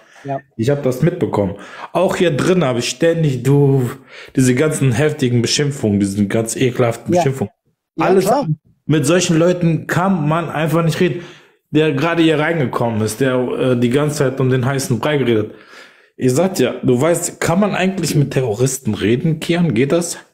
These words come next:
Speaker 1: Das ist das Problem. Das ist das Problem. Es ist eine Form von Terror, einen Menschen in seinem, ähm,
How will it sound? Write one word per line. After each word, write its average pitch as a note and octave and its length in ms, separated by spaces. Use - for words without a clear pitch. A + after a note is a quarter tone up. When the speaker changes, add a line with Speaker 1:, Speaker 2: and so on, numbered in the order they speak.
Speaker 1:
Das F3+ 200
ist G#3+ 160
das G#3+ 140
Problem. F#3+ 540
Das F3+ 160
ist G3 80
das F#3 140
Problem. E3+ 340
Es - 180
ist G#3+ 140
eine G3 220
Form G3 340
von F3+ 240
Terror, F#3+ 400
einen E3+ 300
Menschen A3 580
in F3+ 200
seinem, F3+ 640
ähm, F3+ 560